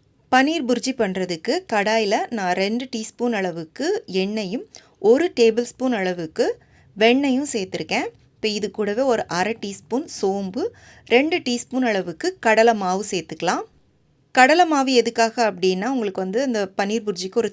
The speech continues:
திக்னஸ் கொடுக்கும், அதே சமயம் நல்ல டேஸ்ட்டையும் கொடுக்கும். இப்போ வந்து அடுப்பை சிம்மில் வச்சுட்டு அந்த எண்ணெயில அந்த கடலை மாவு கருகாம லைட்டா ஃப்ரை பண்ணிக்கோங்க. சும்மா ஒரு நிமிஷம் வந்து பண்ணிங்கன்னா போதும். இப்போ இது கூட வந்து ஒரு பெரிய வெங்காயத்தை நல்லா சின்ன சின்னதா கட் பண்ணி போட்டுட்டு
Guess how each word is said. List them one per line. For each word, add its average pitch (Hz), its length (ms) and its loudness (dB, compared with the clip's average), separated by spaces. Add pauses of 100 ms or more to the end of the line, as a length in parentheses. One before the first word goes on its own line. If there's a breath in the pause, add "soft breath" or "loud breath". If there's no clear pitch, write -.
திக்னஸ் 233 380 -4
கொடுக்கும், 254 360 -4
அதே 202 200 0
சமயம் 240 280 -6
நல்ல 196 140 -4 (140)
டேஸ்ட்டையும் 220 600 -2
கொடுக்கும். 190 320 -6 (520 loud breath)
இப்போ 233 200 0
வந்து 220 240 -2
அடுப்பை 226 300 0
சிம்மில் 214 360 -2
வச்சுட்டு 226 280 -4 (120)
அந்த 208 120 -2 (160)
எண்ணெயில 214 340 0 (540 loud breath)
அந்த 190 140 0 (360)
கடலை 233 300 2
மாவு 208 160 -2 (100)
கருகாம 220 520 -2
லைட்டா 196 320 -2
ஃப்ரை 185 140 0 (100)
பண்ணிக்கோங்க. 165 360 -10 (100)
சும்மா 285 180 -4 (100)
ஒரு 196 140 -6
நிமிஷம் 220 260 -4
வந்து 202 140 -6 (100)
பண்ணிங்கன்னா 180 380 -6 (120)
போதும். 175 300 -2 (360 loud breath)
இப்போ 233 200 -2
இது 208 100 -2 (100)
கூட 220 120 2 (140)
வந்து 196 180 -4 (200)
ஒரு 196 160 0 (120)
பெரிய 208 280 0
வெங்காயத்தை 175 500 -6 (120)
நல்லா 196 240 -6 (100)
சின்ன 208 240 -6
சின்னதா 185 260 -6 (140)
கட் 180 200 -8
பண்ணி 196 260 -6
போட்டுட்டு 170 300 -6